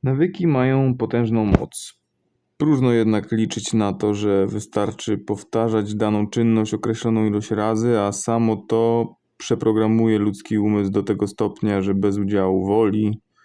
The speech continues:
dana czynność będzie powtarzana automatycznie.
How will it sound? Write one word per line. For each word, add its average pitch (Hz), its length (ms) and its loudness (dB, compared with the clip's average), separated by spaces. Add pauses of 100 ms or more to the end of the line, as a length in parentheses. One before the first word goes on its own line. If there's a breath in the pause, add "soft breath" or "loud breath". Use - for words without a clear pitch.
(180 soft breath)
dana 107 240 2
czynność 107 580 0
będzie 107 280 0
powtarzana 101 500 -2
automatycznie. 98 840 -4